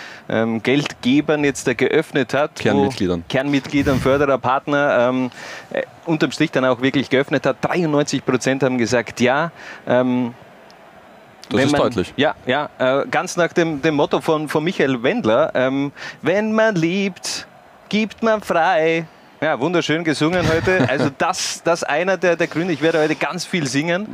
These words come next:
Speaker 2: Der Hannes hat
Speaker 1: Und
Speaker 2: schon angekündigt, das
Speaker 1: ja,
Speaker 2: sind mindestens
Speaker 1: dreimal.
Speaker 2: noch zweimal heute.
Speaker 1: Dreimal.
Speaker 2: Also
Speaker 1: Ich weiß gar nicht,
Speaker 2: das
Speaker 1: was
Speaker 2: wird
Speaker 1: man
Speaker 2: tragisch
Speaker 1: liebt.
Speaker 2: werden.
Speaker 1: Entschuldigung, was man liebt, gibt man frei.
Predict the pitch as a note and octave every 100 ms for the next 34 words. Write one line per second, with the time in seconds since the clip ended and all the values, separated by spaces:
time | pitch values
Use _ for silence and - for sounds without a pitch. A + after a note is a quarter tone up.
0 | - G#2+ G#2+ A#2+ B2+ C3+ A2+ A#2 - A2+
1 | A2 A2 C3+ A#2 - B2 D3 C#3+ C3+ C3
2 | B2 G#2 F#2+ F2 F#2+ F2+ F#2 D3 D#3+ G#3
3 | C#3+ A#2+ D3+ F#3+ G#3+ G3 - - C3 F#3
4 | - G3 E3 G2+ G2 F#2 E2+ F2+ - A#3+
5 | B2 G2 - - - F#3+ C3+ G#2+ G2 -
6 | - C3+ - C3 A#2+ A#2+ B2 E3+